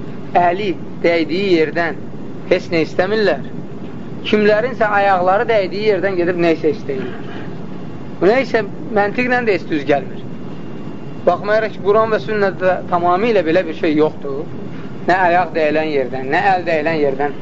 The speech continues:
nə isə istənilsin. Amma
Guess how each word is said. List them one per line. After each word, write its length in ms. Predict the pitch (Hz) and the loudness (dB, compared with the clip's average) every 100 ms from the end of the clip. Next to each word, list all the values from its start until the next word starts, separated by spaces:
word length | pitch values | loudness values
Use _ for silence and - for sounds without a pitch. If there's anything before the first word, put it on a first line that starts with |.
| - - - | -10 -8 0
nə 120 | 196 | 2
isə 180 | 190 175 | 2 0
istənilsin. 800 | 165 - 170 156 143 156 156 220 226 - - - - - - | 0 0 -2 0 -2 -2 0 -2 -4 -8 -10 -10 -10 -6 0
Amma 400 | 175 196 202 | 0 2 2